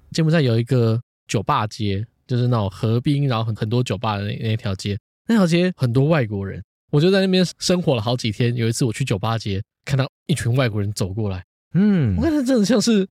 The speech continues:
Speaker 1: 巨人到小人国一样，就是
Speaker 2: 那个是，
Speaker 1: <laughs> 那一群人
Speaker 2: 对。
Speaker 1: 都是一百九以上，男男女女。
Speaker 2: 对，对，对，那外国人啊。
Speaker 1: <laughs> 然后我看到吓到，因为我已经在那边待很多天，我已经习惯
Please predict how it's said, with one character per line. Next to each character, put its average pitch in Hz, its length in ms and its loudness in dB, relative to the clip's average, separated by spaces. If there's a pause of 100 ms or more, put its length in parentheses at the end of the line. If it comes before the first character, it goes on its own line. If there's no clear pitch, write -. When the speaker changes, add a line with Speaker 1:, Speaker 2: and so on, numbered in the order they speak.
Speaker 1:
巨 196 200 2
人 139 160 4
到 156 140 2
小 123 180 0
人 117 200 2
国 120 240 0
一 110 80 -2
样， 113 180 0 (160)
就 403 80 4
是 - 240 -2
Speaker 2:
那 196 100 4
个 185 160 2
是， 156 140 0
Speaker 1:
<laughs> - 0 -
那 - 80 2
一 381 140 -6
群 - 120 -12 (120)
人 220 120 -4 (300)
Speaker 2:
对。 123 320 4
Speaker 1:
都 120 60 4
是 196 120 -8
一 233 40 -8
百 170 160 2
九 147 160 0
以 127 80 0
上， 127 320 -4
男 151 180 0
男 165 180 2
女 143 140 2
女。 143 80 4
Speaker 2:
对， 147 160 4
对， 156 140 2
对， 165 80 2
那 180 100 0
外 190 180 2
国 120 240 4
人 104 300 2
啊。 101 340 2
Speaker 1:
<laughs> - 60 -10
然 175 120 2
后 - 180 -2 (400)
我 170 80 0
看 208 160 2
到 202 80 2
吓 190 240 0
到， 180 80 0
因 214 60 0
为 220 80 2
我 165 100 4
已 151 40 0
经 170 200 0
在 185 100 2
那 170 80 0
边 170 220 0
待 156 160 0
很 139 140 0
多 127 120 2
天， 131 160 0
我 156 60 0
已 156 60 2
经 151 80 2
习 120 260 -2
惯 135 180 0